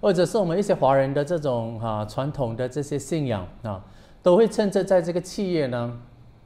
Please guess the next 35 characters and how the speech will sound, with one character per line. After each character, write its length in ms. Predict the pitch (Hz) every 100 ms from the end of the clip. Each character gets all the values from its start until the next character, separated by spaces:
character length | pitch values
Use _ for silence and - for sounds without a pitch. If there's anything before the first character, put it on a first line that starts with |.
| -
哦， 240 | 113 123 139
庆 260 | - 160 139
祝 220 | 135 143
这 180 | 127 131
个， 300 | 120 117 107 - - - - - -
啊， 80 |
盂 180 | 113 113
兰 180 | 110 113
盆 280 | 110 101 107
啦。 160 | 95 - -
<clears throat> 0 | 214 151
因 100 | 170
为 80 |
他 100 | 165
们 120 | 165 151
说 340 | 165 156 156 - -
七 240 | - 247 220
月 80 |
一 120 | 220 202
号 260 | 202 196
呢， 320 | 151 139 135 131 - - -
<clears throat> 320 | 302 285 127
啊， 140 | - 127
这 140 | 208
一 80 | 190
天， 360 | 180 160 160 160 - - -
啊， 140 | 127
那 120 | 147
个 80 | 175
鬼 240 | - 135 110
神 180 | 123
的 80 | 131
门 220 | 123 113
开 240 | 120 131 131
啦， 200 | 113